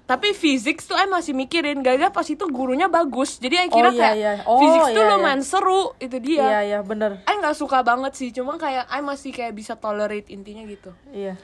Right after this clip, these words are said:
Speaker 1: Nah, makanya pas J C, tuh, terus Ai udah tahu Ai bakal ke bisnis. Gara-gara kayak menurut Ai otak Ai bisnis banget, kayak Ai nggak bisa. Karena bisnis tuh kayak gimana ya, kayak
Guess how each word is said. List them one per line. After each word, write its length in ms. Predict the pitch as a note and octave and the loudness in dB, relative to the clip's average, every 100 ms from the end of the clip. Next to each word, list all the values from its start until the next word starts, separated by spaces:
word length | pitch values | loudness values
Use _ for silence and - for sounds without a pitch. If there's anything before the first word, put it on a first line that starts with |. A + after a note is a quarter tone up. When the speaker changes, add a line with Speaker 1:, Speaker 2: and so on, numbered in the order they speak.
| _ | _
Speaker 1:
Nah, 160 | A3 A3+ | -4 -2
makanya 320 | A3 A3 C4 | 0 0 0
pas 160 | C4 B3+ | -2 -4
J 160 | A3 | -6
C, 240 | G#3+ B3 B3+ | -10 -10 -12
tuh, 200 | - - | -2 -2
terus 220 | - F4 F4+ | 0 -2 2
Ai 160 | F#4 | 2
udah 140 | D4+ C4+ | 2 2
tahu 180 | C#4 | 2
Ai 80 | B3+ | 2
bakal 240 | C4+ B3 A#3+ | -2 -6 -8
ke 80 | A3+ | -12
bisnis. 380 | A3 A#3 A3 | -14 -14 -16
Gara-gara 400 | A3 G#3+ G#3+ B3 | -10 -10 -6 -6
kayak 220 | C#4 B3+ A3+ | -2 -2 -2
menurut 260 | A3+ A#3 | -6 -4
Ai 100 | C4 | -2
otak 220 | C4 B3 C4 | -2 -2 -4
Ai 140 | C4+ | -4
bisnis 320 | A#3 A3+ G#3 | -6 -12 -12
banget, 240 | G#3 G#3 G#3 | -8 -10 -8
kayak 240 | G#3+ - | -8 -4
Ai 160 | B3 C#4+ | 0 0
nggak 160 | A3+ | -2
bisa. 240 | G#3+ G#3 A#3 - - - - - - - - | -4 -2 -2 -2 -8 -18 -20 -20 -20 -18 0
Karena 240 | C#4+ G#4 | 2 2
bisnis 320 | D#4 D#4+ D#4 | 0 -2 -2
tuh 160 | D#4 G4 | -2 0
kayak 400 | E4 C#4 C4 - | 4 4 4 0
gimana 320 | A#3+ B3+ C4 | -6 -6 -8
ya, 80 | A#3+ | -6
kayak 180 | A#3 | -6